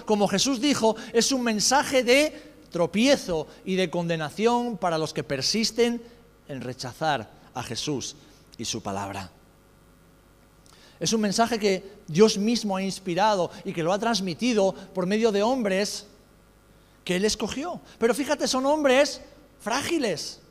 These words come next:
hombres débiles, hombres falibles como tú y como yo, hombres llenos de defectos, pero hombres que escucharon al Señor,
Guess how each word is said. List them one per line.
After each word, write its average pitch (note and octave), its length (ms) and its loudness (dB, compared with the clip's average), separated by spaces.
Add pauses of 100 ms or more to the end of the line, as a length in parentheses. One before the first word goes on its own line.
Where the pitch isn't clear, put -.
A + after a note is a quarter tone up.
(320)
hombres B3+ 400 2
débiles, A#3+ 640 4 (160)
hombres C4 400 4
falibles C#4 560 2
como G#3 280 -4
tú A3+ 180 0
y G#3 80 2
como F3 260 2
yo, D3+ 300 4 (640)
hombres A3+ 360 2
llenos A#3 320 2
de A3 100 -4
defectos, G#3+ 580 -6 (200)
pero A#3 220 10
hombres D4 800 4 (1160)
que G3 100 0
escucharon F#3 600 -4
al C3+ 120 -6
Señor, A2+ 360 -8